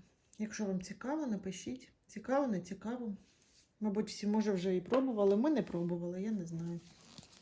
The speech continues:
Дуже гарно також пахне яблуком. Але не такий насичений, як маракуя маска.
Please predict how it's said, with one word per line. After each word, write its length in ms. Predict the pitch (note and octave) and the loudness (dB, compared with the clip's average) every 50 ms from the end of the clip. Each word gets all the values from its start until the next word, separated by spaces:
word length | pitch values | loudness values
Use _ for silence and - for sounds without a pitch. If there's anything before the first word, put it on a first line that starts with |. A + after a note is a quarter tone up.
| - - - - - - _ - - - - _ _ _ - - _ _ _ _ _ _ _ _ _ _ _ - _ - - - - _ _ _ - - _ _ _ _ _ _ _ _ _ _ _ _ _ _ _ _ _ - _ - - - - - - - - - - - - _ _ _ - - _ _ _ _ | -20 -20 -16 -16 -16 -16 _ -20 -20 -20 -20 _ _ _ -16 -16 _ _ _ _ _ _ _ _ _ _ _ -20 _ -18 -18 -18 -18 _ _ _ -20 -20 _ _ _ _ _ _ _ _ _ _ _ _ _ _ _ _ _ -20 _ -14 -12 -12 -12 -10 -14 -14 -12 -12 -14 -14 -14 _ _ _ -20 -20 _ _ _ _
Дуже 340 | - - F#3+ F#3+ G3 F3+ F#3+ | -8 -4 0 0 0 2 0
гарно 340 | F3+ F#3 F#3+ F3 F3 F#3 F3+ | 0 0 -2 -2 -2 -6 -6
також 360 | - - - - F3+ F3 - | -6 -8 -8 -6 -8 -8 -8
пахне 400 | - - F3+ E3+ - F#3 F#3 F3+ | -8 -10 -10 -8 -6 -6 -4 -4
яблуком. 580 | E3+ F3 F3 E3+ F3+ F#3 F3+ - - F#3 F#3 - - - - - - - - _ _ _ _ _ - - _ _ _ _ _ _ _ _ _ G#3 | -4 -4 -6 -6 -6 -8 -8 -6 -6 -6 -6 -6 -8 -12 -14 -14 -16 -16 -18 _ _ _ _ _ -20 -20 _ _ _ _ _ _ _ _ _ -2
Але 220 | G3+ G3+ G3+ G3+ | 0 2 2 2
не 60 | G3 | 2
такий 320 | - - A3 - - G#3+ F#3+ | 0 -2 -4 -4 -2 0 0
насичений, 580 | F#3+ F#3+ F#3+ - A#3+ A3+ - - G3+ F#3+ F3+ | 0 0 -2 -4 -6 -6 -6 -2 -2 0 0
як 240 | F3+ F3+ F3+ - - | 0 -2 -6 -8 -6
маракуя 600 | F#3+ F#3+ G3 F#3+ G3 G3 F#3+ - - F#3 F3+ F3+ | -4 -2 0 0 0 -2 -4 -4 -4 -4 -2 -2
маска. 460 | F3 E3+ E3+ E3+ - - - - F#3+ | -2 -4 -4 -6 -8 -12 -14 -10 -10